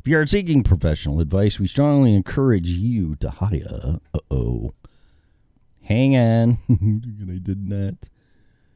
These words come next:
I was messing with the guitar. I did not connect my soundboard.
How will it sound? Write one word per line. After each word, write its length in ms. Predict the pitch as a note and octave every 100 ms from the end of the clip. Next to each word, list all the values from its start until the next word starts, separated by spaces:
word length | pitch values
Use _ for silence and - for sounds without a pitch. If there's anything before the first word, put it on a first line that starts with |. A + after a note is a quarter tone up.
| _ _ _ _ _ _ _ _ _ _ _ _ _ _ _ _ _ _
I 120 | - E2
was 180 | E2
messing 460 | F2+ F#2 - F2 F2
with 140 | E2+
the 80 | D#2+
guitar. 520 | D#2 D#2 - F2 D2+ -
I 60 |
did 340 | F#2 F2 F2+ E2
not 500 | A#2 C3+ D3 C3 B2+ -
connect 640 | E3+ D#3+ E3 D3+ C#3+ D#3
my 340 | D#3 D#3+ D3
soundboard. 1400 | D3 - D3+ D3 D#3 D#3 C#3 B2+ C3 C3 C3 C3 D#3 D3